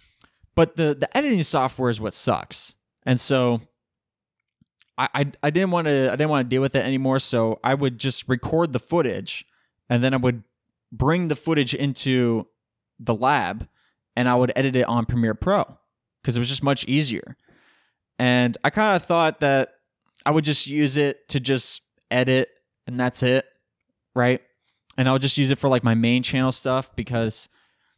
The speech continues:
it run, my editing software runs relatively smooth when I'm just doing the podcast. Uh, but it's, was when I start getting, like, really detailed in the editing that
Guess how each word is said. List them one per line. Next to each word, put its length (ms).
it 140
run, 560
my 360
editing 240
software 380
runs 340
relatively 520
smooth 580
when 120
I'm 140
just 440
doing 220
the 80
podcast. 800
Uh, 260
but 120
it's, 160
was 240
when 140
I 100
start 300
getting, 240
like, 220
really 640
detailed 480
in 100
the 120
editing 480
that 300